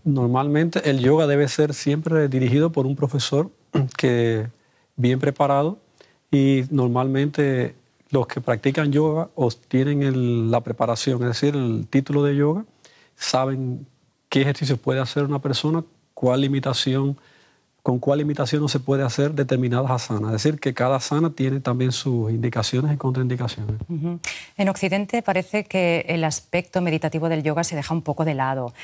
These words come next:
Speaker 2: ¿Significa eso que solo aprovechamos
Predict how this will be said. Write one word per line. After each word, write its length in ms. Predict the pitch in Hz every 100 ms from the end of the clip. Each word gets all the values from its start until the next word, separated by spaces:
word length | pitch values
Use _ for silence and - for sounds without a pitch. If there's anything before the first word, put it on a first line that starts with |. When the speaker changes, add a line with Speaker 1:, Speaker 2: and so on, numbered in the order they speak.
| -
Speaker 2:
¿Significa 720 | - 180 170 - 196 220 214 -
eso 480 | 196 196 - 220 214
que 80 |
solo 220 | 175 190 190
aprovechamos 720 | 185 165 160 180 185 185 -